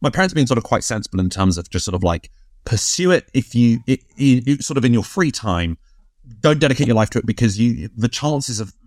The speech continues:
making anything of it professionally are just as small if you just did it, if you went to the, uh, occasional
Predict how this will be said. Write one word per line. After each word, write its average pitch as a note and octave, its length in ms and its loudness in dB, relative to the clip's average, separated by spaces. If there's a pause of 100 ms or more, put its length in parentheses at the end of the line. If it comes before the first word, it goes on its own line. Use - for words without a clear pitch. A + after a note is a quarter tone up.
(120)
making A2+ 360 4
anything A2+ 580 2
of G#2 160 -2
it - 100 -4
professionally G2+ 540 0
are F#2 40 -2
just A2+ 260 -4
as - 80 -6
small G2+ 400 0
if - 180 -4
you F#2 140 2
just - 280 -8
did F#2+ 140 -2
it, - 160 -4 (340)
if - 180 -2
you A2+ 120 4
went G#2+ 260 2
to G#2 100 -6
the, G#2 280 2
uh, G#2 180 -2
occasional C3 640 2